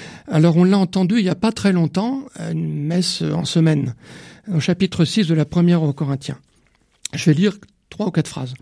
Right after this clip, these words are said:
Tout est permis, dit Paul, mais tout ne me convient pas. Le corps n'est pas pour la débauche, mais il est pour le Seigneur. » Là, c'est à propos de la débauche, mais ça peut être pour autre chose. «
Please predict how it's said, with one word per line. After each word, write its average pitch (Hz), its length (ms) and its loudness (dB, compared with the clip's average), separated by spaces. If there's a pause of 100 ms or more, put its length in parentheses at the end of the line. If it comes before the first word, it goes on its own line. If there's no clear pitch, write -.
(640)
Tout 233 240 2
est 208 40 6
permis, 190 500 4
dit 165 160 0
Paul, 214 400 2
mais 165 200 6
tout 247 260 4
ne 185 100 6
me 160 160 6
convient 170 400 2
pas. 131 260 -4 (1000)
Le 180 320 8
corps 208 380 2
n'est 156 160 2
pas 160 200 -2
pour 208 260 0
la 170 180 4
débauche, 156 440 0
mais 160 120 4
il 147 80 4
est 143 60 6
pour 208 300 2
le 175 100 4
Seigneur. » 165 560 2
Là, 165 160 0
c'est - 120 -2
à 143 120 -2
propos 156 320 0
de 156 80 0
la 131 80 2
débauche, 160 380 2
mais 156 100 -4
ça 156 120 -8
peut 147 140 -8
être 151 100 -10
pour 139 140 -8
autre 135 220 -8
chose. « 240 360 -2